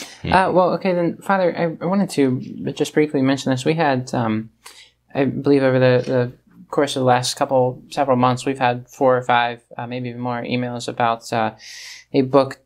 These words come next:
Speaker 2: titled The, uh, The Warning. Uh,
Speaker 1: Hmm.
Speaker 2: it's by a Christine Watkins. It's apparently about the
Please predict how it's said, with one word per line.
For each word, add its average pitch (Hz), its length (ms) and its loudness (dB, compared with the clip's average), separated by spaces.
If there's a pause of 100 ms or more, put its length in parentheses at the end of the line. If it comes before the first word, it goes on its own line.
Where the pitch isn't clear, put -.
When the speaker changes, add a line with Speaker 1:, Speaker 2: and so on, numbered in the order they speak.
Speaker 2:
titled 135 380 2
The, 123 400 -2
uh, 113 300 0
The 120 260 -4
Warning. 120 760 -2 (180)
Uh, 127 200 -2
Speaker 1:
Hmm. 113 60 -2
Speaker 2:
it's 117 100 -10
by 120 180 0
a 117 320 -4
Christine 123 800 -2
Watkins. 123 600 0
It's 120 140 -6
apparently 120 280 0
about 117 260 0
the 117 180 2